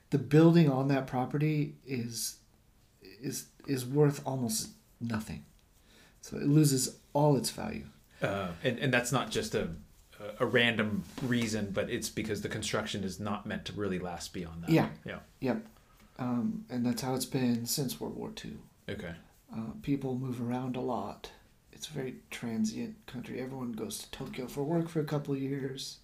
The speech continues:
Speaker 1: People go overseas for a couple of years for work.
Speaker 2: So is it not uncommon for, uh, like, a block of houses to be built, like, say, in, I don't know, nineteen eighty, and then by twenty ten, they're like, "Okay, let's demolish
Speaker 1: Yeah.
Speaker 2: and rebuild"?
Speaker 1: Yeah.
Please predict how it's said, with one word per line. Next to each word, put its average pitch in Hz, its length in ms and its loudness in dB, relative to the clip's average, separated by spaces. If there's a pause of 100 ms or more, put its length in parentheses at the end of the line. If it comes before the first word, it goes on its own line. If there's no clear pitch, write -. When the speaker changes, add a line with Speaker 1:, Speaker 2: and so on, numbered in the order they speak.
(420)
Speaker 1:
People - 240 -6
go 127 140 -6
overseas 135 640 0
for - 140 -6
a - 20 -10
couple 131 280 -8
of 135 80 -4
years 123 220 -4
for - 140 -10
work. 117 520 -8 (600)
Speaker 2:
So - 120 2
is 139 140 8
it 196 80 6
not 143 240 2
uncommon 104 440 -4
for, 90 500 -2
uh, 95 180 -2
like, 107 160 -2
a 101 40 -2
block 104 280 0
of 107 80 -6
houses 104 320 -4
to - 80 -8
be 98 120 -4
built, 98 440 -4 (300)
like, 95 180 -8
say, 98 260 2
in, 87 300 -4 (340)
I 120 60 -10
don't 98 120 -6
know, 85 180 -4
nineteen 120 400 0
eighty, 107 480 0
and 120 120 -4
then 113 80 -4
by 104 120 0
twenty 104 320 -2
ten, 92 540 0
they're 101 120 -2
like, 92 160 -6
"Okay, 107 200 0
let's 107 200 -2
demolish 113 380 4
Speaker 1:
Yeah. 117 60 -4
Speaker 2:
and 110 80 0
rebuild"? 90 340 -2 (160)
Speaker 1:
Yeah. 110 160 4